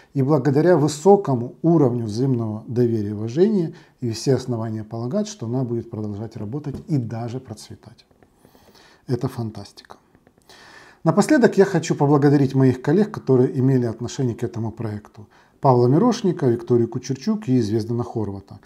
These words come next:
Отдельно хочу поблагодарить Марка Бершацкого за то, что он поверил в нас.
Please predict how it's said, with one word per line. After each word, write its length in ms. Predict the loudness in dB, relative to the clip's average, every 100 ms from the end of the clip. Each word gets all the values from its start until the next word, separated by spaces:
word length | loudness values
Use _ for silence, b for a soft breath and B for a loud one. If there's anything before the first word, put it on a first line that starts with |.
| b b
Отдельно 500 | 0 2 2 2 0
хочу 320 | -2 -6 -8
поблагодарить 680 | -8 -6 -4 -2 0 0 -4 b b -2
Марка 420 | 0 0 -2 -6
Бершацкого 800 | -6 0 0 0 -2 0 0 -4 B B B
за 180 | 0
то, 240 | 4 6 6
что 220 | 2 0
он 160 | 0 2
поверил 480 | 4 6 4 2
в 80 | -6
нас. 340 | -14 -18 -20